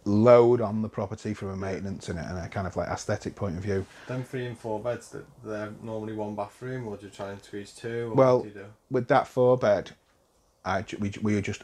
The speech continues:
Speaker 1: modernised the bathroom, took the bath out. See, the other thing to say as well is, when it's a, an H M O, I don't mind spending money on an H M O because it,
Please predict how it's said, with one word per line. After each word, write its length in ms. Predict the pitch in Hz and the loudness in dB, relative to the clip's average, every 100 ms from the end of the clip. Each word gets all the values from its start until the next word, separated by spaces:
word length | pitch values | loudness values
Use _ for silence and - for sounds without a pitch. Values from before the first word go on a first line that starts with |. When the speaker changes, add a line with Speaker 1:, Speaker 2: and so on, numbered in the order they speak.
| _ | _
Speaker 1:
modernised 680 | 104 110 113 117 110 101 - | -2 2 2 2 0 -2 -4
the 60 | - | -4
bathroom, 560 | 87 - - 85 82 | -4 -4 -8 -6 -6
took 220 | - 120 | -4 -4
the 60 | 92 | -2
bath 280 | 98 90 - | -2 -2 -2
out. 380 | 87 87 - - | -2 -2 -4 0
See, 160 | 123 | 0
the 180 | - 127 | 2 0
other 140 | 139 | 2
thing 260 | 160 156 120 | 2 2 0
to 100 | 107 | -4
say 220 | - 107 98 | 0 0 0
as 140 | 87 | 0
well 200 | 107 110 | 0 0
is, 160 | 85 - - - _ | -2 -8 -20 -20 _
when 140 | 110 120 | -4 -4
it's 180 | - 131 | -2 -2
a, 200 | 117 - | 0 -2
an 100 | 110 | -2
H 240 | 104 101 107 | -4 -4 -6
M 40 | |
O, 280 | 110 104 - _ _ _ _ | -4 -4 -8 _ _ _ _
I 60 | 95 | -2
don't 260 | 98 110 104 | 2 2 2
mind 300 | 101 113 - | -2 -2 -4
spending 680 | - - 87 95 90 87 - _ _ | -8 -4 -4 -2 -4 -6 -10 _ _
money 360 | 92 92 98 | -6 -4 -2
on 100 | 104 | 0
an 80 | 110 | 0
H 260 | 117 117 - | -2 -6 -6
M 60 | |
O 220 | 110 101 92 | -2 -2 -4
because 360 | 107 95 90 | -8 -10 -10
it, 160 | - | -12